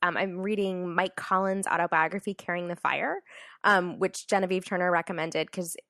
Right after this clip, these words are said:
w-, all the astronaut books, all of them wrote books, and, um, most of them are abjectly terrible.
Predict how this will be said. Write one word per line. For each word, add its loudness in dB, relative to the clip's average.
w-, -12
all 8
the 4
astronaut 4
books, 4
all 8
of 4
them 0
wrote 0
books, -2
and, -2
um, 4
most 4
of 4
them 4
are 4
abjectly 2
terrible. 0